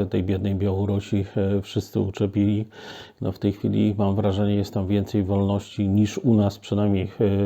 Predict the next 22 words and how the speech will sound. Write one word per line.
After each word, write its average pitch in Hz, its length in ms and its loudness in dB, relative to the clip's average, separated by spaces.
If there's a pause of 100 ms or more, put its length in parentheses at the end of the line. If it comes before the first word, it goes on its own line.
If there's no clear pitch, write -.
(120)
w - 140 -14
kilku 104 460 0 (600)
zakresach, 101 600 2
co - 120 0
nie 104 140 2
znaczy, 98 440 -2 (120)
że 101 180 2
w 92 60 -4
jakikolwiek 95 580 -2
sposób, 101 520 -2
e, 98 320 4
chciałbym 101 500 0
być 98 240 0 (160)
kolegą 101 520 4
towarzysza 98 640 0 (920)
Łukaszenki, 104 760 2
byłego 101 560 4
kierownika 95 640 0 (240)
kołchozu 101 500 2
czy - 100 -14
tam 92 180 -2
sowchozu. 92 580 -2